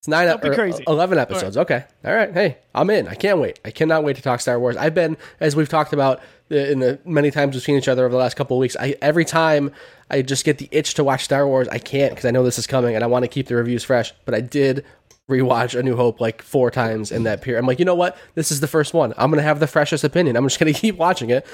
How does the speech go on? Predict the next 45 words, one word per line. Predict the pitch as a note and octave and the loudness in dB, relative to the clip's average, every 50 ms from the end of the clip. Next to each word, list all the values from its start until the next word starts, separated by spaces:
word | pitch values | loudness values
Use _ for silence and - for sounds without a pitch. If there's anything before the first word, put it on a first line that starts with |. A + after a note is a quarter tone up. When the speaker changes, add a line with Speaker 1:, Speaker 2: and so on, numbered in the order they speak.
| - - | -20 -16
Speaker 1:
'cause | - - | -4 -2
I | D3+ | 0
want | C#3+ D3 C#3+ C#3 | 2 2 0 0
Star | - D3 C#3 | 0 2 2
Wars | E3 D#3+ B2+ A#2 B2+ | 4 2 2 0 0
in | A#2 | -2
my | A#2 A#2 | -2 0
life. | A#2 A#2 A2+ C3+ C3 - - - - - _ | 0 0 0 0 -2 -4 -10 -20 -20 -20 _
So | - - D#3 | -4 -2 -2
I'll | |
just | C#3+ C#3 - | -2 -2 -4
keep | - F3+ - | -6 -4 -2
throwing | - E3 D#3 D#3 | 0 0 0 2
on | D#3 D3+ D#3 D#3 D3+ - | 2 2 0 0 0 0
A | |
New | D3+ D#3 C#3 | 2 2 4
Hope." | D3+ D#3+ C3+ G#2+ - - | 4 2 2 0 -2 -8
So | - - - A#2+ | -20 -6 -2 -2
I've | A2+ - | -2 0
seen | - B3+ A3 | 0 0 0
it | E3 | 0
a | |
bunch | C3+ B2+ D3+ D#3+ D#3+ | 0 0 -2 -2 -2
of | - B2+ | -2 0
times | C#3 B2+ B2+ A2 G2 | 2 2 2 2 0
in | G#2 | -2
the | G#2+ G#2 | -2 -2
last | G#2 G2+ - | -4 -2 -4
couple | - A2+ A2+ A#2 A2 A2 A2 - - | -6 -4 -2 -2 -2 -2 -2 -4 -6
of | B2+ A#2 | -6 -4
months, | G#2+ A2 A2 G#2+ G#2 - | -2 -2 -2 -2 -2 -4
I | F#2+ F#2+ | -4 -4
should | - G#2 F#2 F2+ | -4 -4 -6 -6
say. | - - - - | -6 -8 -8 -8
So, | - - G2 G2 - - - - - - _ _ _ _ - _ - | -8 -8 -10 -10 -10 -14 -20 -20 -20 -20 _ _ _ _ -20 _ -10
uh, | A#2+ - A#2+ A2+ A2+ - - _ - F#3 - _ _ | -8 -8 -8 -8 -10 -14 -20 _ -20 -20 -20 _ _
I've | - A#2+ | -8 -6
been | G#2+ G2+ | -6 -4
scratching | - - C3+ C3+ - - | 0 2 4 2 4 2
my | B2 A2 E2 | -2 -2 -2
Speaker 2:
I'm | - G#3 | -4 -2
Speaker 1:
itch. | G#3 C4 D4 | 0 0 -2
Speaker 2:
excited | - - A3+ G#3+ G#3+ G#3+ G3 F#3 E3+ - _ | 0 0 2 2 2 2 2 -2 -4 -4 _
for, | F#3+ F3+ F3 F3 F3 F3+ - - _ _ | -4 -2 -2 -4 -6 -10 -14 -18 _ _
for | - - F#3+ F3+ F3 E3+ E3 D#3 D#3 | -6 -2 0 0 2 0 0 -2 -6